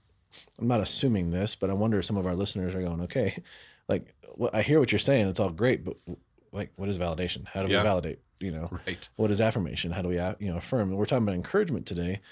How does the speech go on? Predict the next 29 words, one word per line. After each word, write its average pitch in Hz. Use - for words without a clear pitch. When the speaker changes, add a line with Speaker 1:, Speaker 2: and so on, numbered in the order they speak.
Speaker 1:
Um, 92
and, -
you 123
know, 107
and 104
so 117
I 107
wonder 110
if 98
we 107
can 95
break 92
these 95
down 98
a 95
little 90
bit 90
and, 90
Speaker 2:
Yep. 76
Speaker 1:
and, 85
and 87
extend, 92
uh, 80
this 80
topic -
for -
a 76
little 73
while. 80